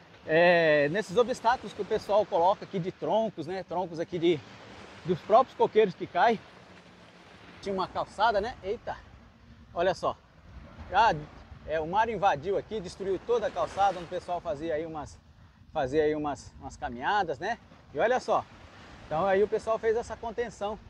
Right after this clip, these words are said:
essa contenção aqui. Mas vamos ver o desenrolar, com o passar do tempo aí a gente vai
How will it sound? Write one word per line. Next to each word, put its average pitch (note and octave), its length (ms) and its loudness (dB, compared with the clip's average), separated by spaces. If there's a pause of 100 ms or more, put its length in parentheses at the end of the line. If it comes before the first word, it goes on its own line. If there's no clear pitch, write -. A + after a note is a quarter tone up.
(320)
essa G3 140 -6
contenção G3 500 0
aqui. G#3 340 0 (680)
Mas G#3+ 200 2
vamos C#4 240 4
ver C4+ 100 10
o C#4 100 10
desenrolar, A#3 580 4
com A#3+ 80 -10
o A#3 40 -16
passar A3+ 260 -4
do G#3 100 -6
tempo G3+ 280 -2
aí F#3+ 140 0
a G3+ 40 -2
gente G#3+ 220 -10
vai G#3+ 260 2